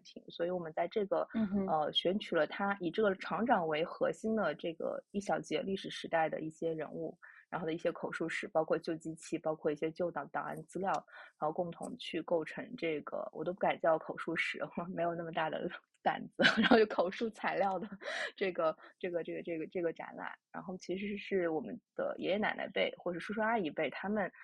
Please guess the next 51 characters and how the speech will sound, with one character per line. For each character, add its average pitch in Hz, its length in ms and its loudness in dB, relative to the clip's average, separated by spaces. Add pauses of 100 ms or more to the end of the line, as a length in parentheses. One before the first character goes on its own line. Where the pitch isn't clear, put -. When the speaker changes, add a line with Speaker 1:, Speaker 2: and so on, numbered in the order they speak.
(220)
Speaker 1:
对 175 200 6
这 170 100 0
个 165 80 6
厂 - 260 -2
的 - 60 -8
一 - 80 -4
些 175 140 0
回 - 220 -2
忆 151 160 0
和 - 180 0
他 208 240 0
们 202 160 2
那 208 120 0
个 175 80 -2
年 156 300 -4
代 240 240 4
的 - 120 -2
一 - 80 -4
些 165 200 -2
故 - 220 -4
事。 - 240 -6 (460)
因 247 120 6
为 233 320 6 (260)
其 190 180 -2
实， 220 120 -2
Speaker 2:
嗯 208 40 -6
哼。 - 500 -16
Speaker 1:
因 202 160 0
为 208 160 4
在 226 180 4
这 240 180 2
个 165 280 2
策 - 180 -2
展 175 120 2
的 135 60 -4
过 180 140 -2
程 185 100 -6
当 180 140 -4
中， 185 100 -2
或 196 120 2
是 202 100 -6
在 196 140 6
这 196 100 0
个 185 80 4
采 - 220 -2
访 196 100 2
的 165 80 -4
过 180 120 0
程 190 80 -2
当 190 180 -4
中 185 160 0